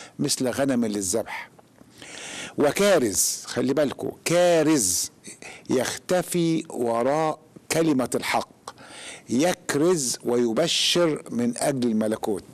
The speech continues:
زي ما قلنا الم-، الشيوخ المدبرون حسنًا يتعبون في الكلمة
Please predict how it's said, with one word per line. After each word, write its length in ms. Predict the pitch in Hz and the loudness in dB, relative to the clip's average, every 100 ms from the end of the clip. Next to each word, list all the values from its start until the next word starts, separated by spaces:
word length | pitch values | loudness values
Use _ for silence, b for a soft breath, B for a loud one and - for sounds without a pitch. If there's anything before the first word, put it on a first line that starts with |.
| - | -10
زي 200 | 113 113 | -4 -2
ما 120 | 107 107 | -2 -2
قلنا 360 | 156 156 156 156 B B B B B B - | 0 0 0 -2 B B B B B B -6
الم-، 340 | 117 113 113 - | -4 -2 -2 -4
الشيوخ 960 | - 110 104 104 101 110 - 160 156 | -6 -4 -2 -2 -2 -2 -2 0 0
المدبرون 580 | 131 113 107 107 127 135 | 0 0 -2 -2 0 0
حسنًا 640 | - 156 - 175 175 170 160 B B B - | -2 -4 0 0 0 -2 -6 B B B -4
يتعبون 920 | 113 117 107 107 143 170 175 170 156 | -4 -2 -2 0 0 0 2 0 0
في 120 | - | -2
الكلمة 760 | 117 107 - 175 180 180 202 | -4 -2 0 2 2 2 0